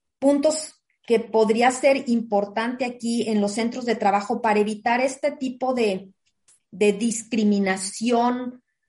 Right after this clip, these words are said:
am, no sé, muchas veces sin, sin considerarlas ellos que están discriminando,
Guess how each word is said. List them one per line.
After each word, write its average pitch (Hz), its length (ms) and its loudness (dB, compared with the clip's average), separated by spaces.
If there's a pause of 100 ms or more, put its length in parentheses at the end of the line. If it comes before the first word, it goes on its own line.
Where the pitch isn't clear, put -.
(240)
am, 202 640 0 (1080)
no 247 220 2
sé, 262 220 2
muchas 269 340 2
veces 269 320 0
sin, 220 420 -6
sin - 500 -6 (320)
considerarlas 240 840 2
ellos 240 240 -4
que 220 80 -4
están 208 240 -2
discriminando, 185 840 -4